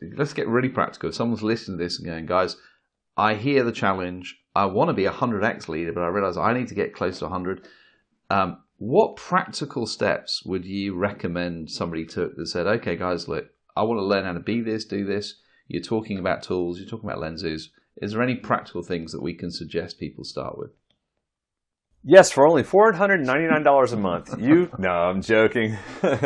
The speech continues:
Speaker 2: No, that's the fun part. Is like, uh, this is the,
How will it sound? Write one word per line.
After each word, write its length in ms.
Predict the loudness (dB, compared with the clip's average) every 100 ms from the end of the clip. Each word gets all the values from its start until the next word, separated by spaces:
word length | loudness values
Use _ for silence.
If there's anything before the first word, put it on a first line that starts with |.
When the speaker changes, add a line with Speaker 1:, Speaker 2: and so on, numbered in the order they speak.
| -2 -4 -12 8
Speaker 2:
No, 180 | 10 12
that's 180 | 10
the 120 | 8 8
fun 200 | 8 10
part. 300 | 8 8 6
Is 140 | 2
like, 300 | 6 6 4 0
uh, 280 | 6 6 6
this 300 | 8 6 6
is 240 | 2 0 -8 _
the, 280 | -8 0 0